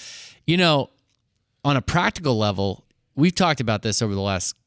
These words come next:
couple years, but you most recently addressed it in your last, uh, episode, which I gotta say, dude, was brilliant. Like, the one about the two things about being happy, and the thing that you touched on briefly about that,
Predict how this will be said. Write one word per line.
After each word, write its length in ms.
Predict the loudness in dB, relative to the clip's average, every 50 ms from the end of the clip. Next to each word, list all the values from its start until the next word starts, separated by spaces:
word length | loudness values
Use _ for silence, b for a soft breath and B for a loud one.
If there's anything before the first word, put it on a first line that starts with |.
| _ _ _ _ -2
couple 400 | -2 -2 -2 -4 -8 -10 -10 -10 -4
years, 400 | 0 2 2 2 2 0 -4 -6
but 240 | -6 -6 -6 -6 _ _
you 180 | -2 0 2 2
most 280 | 2 2 0 0 -2 -2
recently 360 | -2 -2 -2 -2 -2 -4 -4
addressed 340 | -2 -2 -2 -4 -4 -4 -8
it 120 | -8 -8
in 60 | -6
your 120 | -6 -4 -2
last, 400 | -2 -2 -2 -2 -4 -8 -10 _ -8
uh, 300 | -6 -4 -2 -2 -4 -6 -8 B B B B B B B -4
episode, 420 | -4 -2 0 0 2 2 0 0
which 160 | 0 0 -2 0
I 100 | -2 -2
gotta 260 | 0 2 0 0 0 0
say, 200 | 2 2 2 2
dude, 320 | 2 0 0 0 -2 -6 _ _ _ _ _ _ _ _ 2
was 140 | 2 2 2
brilliant. 420 | 2 2 2 2 2 0 -4 -8 -6
Like, 180 | -4 -4 0 0
the 60 | 2
one 160 | 2 4 2
about 280 | 4 2 2 0 0 -2
the 60 | -6
two 200 | -2 0 0 0
things 240 | 2 0 0 0 2
about 240 | 0 0 0 0 0
being 160 | 0 0 0
happy, 460 | 0 0 0 0 0 0 -2 -2 -2 B B B B B B
and 120 | 0 2 2
the 40 | 2
thing 220 | 2 2 2 2
that 140 | 2 2 2
you 200 | 2 2 2 2
touched 320 | 2 2 0 0 2 2 2
on 240 | 2 2 2 0
briefly 360 | 0 2 0 0 2 2 0 2
about 260 | 2 2 2 2 2
that, 300 | 2 2 2 0 -2